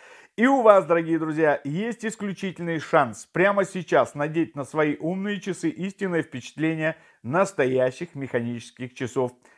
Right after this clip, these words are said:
Biotech. Данный циферблат был одобрен генеральным директором Biotech Питером Козером как максимально приближенная цифровая версия настоящих механических часов. Данный циферблат был сделан венской студией Томасом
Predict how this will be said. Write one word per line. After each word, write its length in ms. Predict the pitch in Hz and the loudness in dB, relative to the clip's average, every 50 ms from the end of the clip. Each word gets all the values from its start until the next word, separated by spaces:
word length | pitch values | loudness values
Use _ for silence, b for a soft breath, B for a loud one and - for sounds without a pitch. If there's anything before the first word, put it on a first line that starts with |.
| b b | b b
Biotech. 600 | 104 113 143 165 170 175 165 165 - 143 104 - - _ _ _ _ b b b b b b | -2 4 6 6 6 6 2 0 -2 -2 -2 -4 -8 _ _ _ _ b b b b b b
Данный 360 | 131 156 214 247 254 247 196 | 4 6 6 6 4 0 -4
циферблат 600 | - 170 - 160 156 143 139 160 170 165 151 143 | -6 -6 -4 -4 -4 0 2 4 4 4 2 0
был 160 | 156 180 175 | 0 2 2
одобрен 460 | 165 147 143 175 180 175 180 175 165 127 | 2 2 2 0 -2 -2 -4 -4 -4 -4
генеральным 560 | 131 147 147 147 151 165 170 175 175 175 170 | -4 -2 0 2 4 4 2 2 0 -4 -4
директором 600 | 156 147 135 139 131 - - 127 135 131 131 127 | -4 -2 -2 -4 -4 -4 -6 -6 -4 -4 -6 -4
Biotech 520 | 117 135 135 139 135 - 180 196 196 - - | -2 0 0 0 0 0 -4 -4 -4 -6 -10
Питером 440 | - 175 160 - 160 147 147 143 135 | -10 -8 -4 -2 0 0 0 -2 -4
Козером 520 | - _ - 156 147 107 101 92 87 - - _ b b b b b b b | -10 _ -2 -2 -2 -2 -2 -6 -8 -10 -16 _ b b b b b b b
как 280 | 175 185 180 - - | 6 6 6 4 -2
максимально 880 | 165 165 160 156 151 - - - 156 156 156 165 175 175 160 143 123 117 | -6 -2 -2 -2 -2 -4 -6 -4 -4 -2 0 2 0 0 0 -2 -6 -6
приближенная 920 | 107 - - 151 151 139 131 135 131 117 120 151 175 185 180 160 135 117 107 | -6 -4 -4 -4 -4 -4 -4 -4 -4 -4 -2 -2 -2 -2 -2 -4 -4 -6 -6
цифровая 640 | - - 151 - - 139 135 135 - 160 185 196 | -6 -8 -8 -2 2 4 4 6 4 4 2 2
версия 380 | 190 180 165 135 113 - 135 127 | 0 -2 -2 -4 -4 -6 -8 -8
настоящих 760 | 127 139 135 - - 127 117 123 135 151 - - - 190 - - | -8 -8 -10 -6 -2 -2 0 2 2 2 0 0 -4 -12 -12 -12
механических 720 | 135 113 - 117 117 120 120 117 - _ - 127 - - | -10 -8 -8 -8 -6 -8 -8 -10 -14 _ -16 -16 -14 -12
часов. 380 | - 156 147 - 139 120 104 - _ _ B B B B B B | -12 -10 -8 -4 -4 -4 -4 -6 _ _ B B B B B B
Данный 300 | B - 156 175 185 214 | B 4 4 4 4 2
циферблат 640 | 214 - 214 170 220 214 196 190 202 202 202 196 - | -4 -6 -4 -2 -2 0 4 6 6 6 4 2 -2
был 300 | 143 123 147 190 180 165 | -8 -2 0 2 2 0
сделан 500 | 139 123 127 123 156 156 135 123 117 110 - | -2 -4 -4 0 2 2 2 2 -2 -4 -8
венской 460 | 131 127 170 190 202 190 - - 156 | -6 -4 -4 -4 -4 -4 -6 -6 -6
студией 480 | 135 - - 139 139 135 131 143 151 147 | -6 -6 -4 -4 -4 -2 -2 -2 -2 0
Томасом 580 | - - 196 208 202 202 196 - 208 196 185 | 2 2 2 4 2 0 0 2 0 0 0